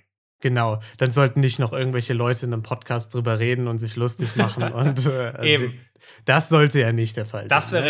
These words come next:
Speaker 2: richtig
Speaker 1: Also,
Speaker 2: asozial.
Speaker 1: das bei Verbrechen zu machen, wenn da die Leute sowieso schon ihre Strafe bekommen haben, nee, das wollen wir nicht.
Speaker 2: Das geht gar nicht.
Speaker 1: Ja.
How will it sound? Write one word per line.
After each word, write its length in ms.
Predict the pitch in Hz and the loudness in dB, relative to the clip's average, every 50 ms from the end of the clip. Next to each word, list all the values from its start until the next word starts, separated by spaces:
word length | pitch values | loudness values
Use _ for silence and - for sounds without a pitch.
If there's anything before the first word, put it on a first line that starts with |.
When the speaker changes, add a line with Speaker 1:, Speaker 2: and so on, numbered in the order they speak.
| 139 127 | -2 -2
Speaker 2:
richtig 200 | 123 117 120 117 | -4 -4 -4 -4
Speaker 1:
Also, 160 | 120 120 117 | -6 -6 -8
Speaker 2:
asozial. 320 | - - - 104 101 101 | -8 -10 -10 -10 -8 -2
Speaker 1:
das 260 | 104 123 160 160 - | 0 0 0 2 2
bei 140 | - 175 170 | 2 2 2
Verbrechen 500 | 165 160 143 135 135 135 143 139 - 135 120 | 4 0 0 0 0 0 -2 -2 -2 -8 -8
zu 140 | - - | -8 -6
machen, 420 | 123 120 120 117 110 127 123 117 120 - | -4 -2 -2 -2 -2 -4 -6 -6 -6 -8
wenn 240 | 123 113 117 117 120 | -8 -6 -4 -2 -2
da 100 | 120 117 | -2 -2
die 120 | 117 120 | -2 -2
Leute 260 | 117 117 117 113 113 - 123 | -2 -2 -4 -4 -6 -8 -8
sowieso 260 | 117 131 147 135 139 | -6 -4 -4 -4 -4
schon 220 | 131 - 127 117 117 | -6 -6 -6 -8 -8
ihre 160 | 120 110 110 | -6 -6 -8
Strafe 360 | 107 - 117 117 113 110 110 | -8 -6 -6 -6 -6 -6 -6
bekommen 280 | 113 113 113 - 113 110 | -10 -10 -8 -8 -6 -4
haben, 180 | 107 110 113 113 | -4 -4 -4 -4
nee, 260 | 113 113 - - _ _ | -6 -8 -8 -10 _ _
das 220 | - 131 135 - - | -4 -2 -2 0 0
wollen 200 | 131 123 123 120 | 0 2 2 0
wir 100 | 110 107 | -2 -4
nicht. 300 | 101 98 104 - - - | -6 -10 -14 -14 -8 -8
Speaker 2:
Das 160 | 127 123 - | -8 -6 -6
geht 160 | 135 127 123 | -8 -10 -8
gar 160 | 123 110 107 | -8 -6 -2
nicht. 80 | 120 143 | 0 0
Speaker 1:
Ja. 240 | 135 120 110 - | 0 0 -4 -10